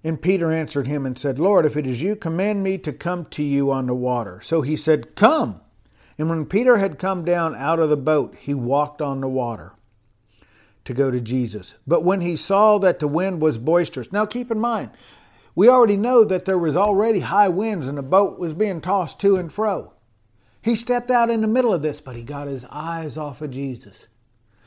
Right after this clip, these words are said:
He started thinking carnally. That's happened to me. It's happened to you. If you're off right now and not thinking positive thoughts, take captive of them. Get your eyes on Jesus.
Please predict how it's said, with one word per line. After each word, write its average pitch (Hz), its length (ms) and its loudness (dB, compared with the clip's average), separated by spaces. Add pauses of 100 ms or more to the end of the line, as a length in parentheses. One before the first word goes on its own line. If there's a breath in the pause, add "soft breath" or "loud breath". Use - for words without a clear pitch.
(180 soft breath)
He 151 100 -6
started 165 340 -2
thinking 156 320 -6
carnally. 139 580 -12 (420)
That's 175 260 2
happened 175 360 2
to 147 40 -6
me. 185 240 -2
It's 147 180 -2
happened 175 440 -2
to 165 100 -8
you. 170 300 -2
If 131 160 -10
you're 214 180 0
off 196 300 2
right 208 240 -2
now 208 240 -6
and 170 80 -8
not 190 240 -6
thinking 202 320 -8
positive 175 500 -2
thoughts, 196 340 -2 (380 loud breath)
take 156 240 -6
captive 151 480 -6
of 113 140 -8
them. 95 140 -16 (220 loud breath)
Get 190 220 -2
your 151 140 -2
eyes 156 340 -4
on 135 220 -8
Jesus. 123 560 -10